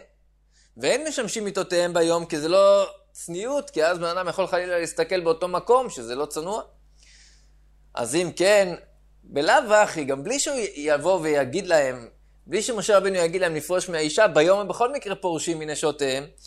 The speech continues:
אז היה מספיק שיגיד להם, אה, ליל חמישי, או לקראת ליל חמישי.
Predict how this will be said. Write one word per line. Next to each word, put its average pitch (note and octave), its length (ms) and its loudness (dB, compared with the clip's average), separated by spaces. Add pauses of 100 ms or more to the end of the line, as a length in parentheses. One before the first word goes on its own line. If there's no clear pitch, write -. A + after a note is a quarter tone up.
(200)
אז C3 120 -2
היה E3+ 140 6
מספיק G#3 380 -4
שיגיד F#3 560 2
להם, G#3+ 400 4 (880)
אה, E3+ 500 2 (360)
ליל G#3+ 260 4
חמישי, C4+ 720 -2
או D3 180 2
לקראת G#3+ 480 2
ליל B3+ 160 0
חמישי. G#3 520 -6